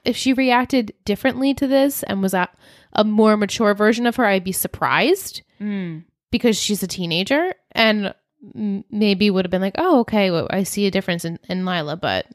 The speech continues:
Speaker 1: no, it's exactly how I pictured her to react. And, like, I'm not saying it's wrong. It's not wrong.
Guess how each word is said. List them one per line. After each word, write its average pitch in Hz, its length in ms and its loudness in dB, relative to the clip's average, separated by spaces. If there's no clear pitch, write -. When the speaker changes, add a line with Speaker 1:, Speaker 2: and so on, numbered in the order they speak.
Speaker 1:
no, 294 160 4
it's 196 160 0
exactly 190 560 0
how 202 160 0
I 180 100 4
pictured 226 340 -4
her 190 80 -2
to 175 60 -6
react. 165 360 -4
And, 262 60 -4
like, 262 140 2
I'm 247 80 2
not 262 160 2
saying 214 160 -2
it's 175 120 -8
wrong. 175 320 2
It's - 140 -6
not 214 160 -2
wrong. 190 420 0